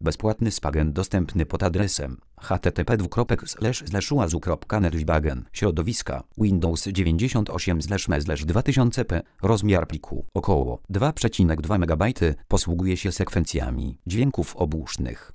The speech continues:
Aplikacja została stworzona w celu poprawienia jakości snu człowieka. Dzięki niej użytkownik będzie lepiej pamiętał, co mu się śniło. Autor Spagena twierdzi,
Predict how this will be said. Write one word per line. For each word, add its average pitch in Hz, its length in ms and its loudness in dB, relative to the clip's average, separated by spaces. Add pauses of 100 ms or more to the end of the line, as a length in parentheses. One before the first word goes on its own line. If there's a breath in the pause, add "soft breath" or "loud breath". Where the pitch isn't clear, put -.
Aplikacja 76 640 0
została 104 420 2
stworzona 92 540 0
w - 80 -8
celu 104 280 0
poprawienia 90 560 2
jakości 90 500 2
snu 107 220 0
człowieka. 85 600 0 (180)
Dzięki 117 400 2
niej 92 180 4
użytkownik 82 540 0
będzie 95 340 2
lepiej 104 320 2
pamiętał, 85 720 0
co 127 160 0
mu 120 100 2
się - 140 -6
śniło. 92 460 0 (120)
Autor 117 420 2
Spagena 87 440 2
twierdzi, 76 540 -4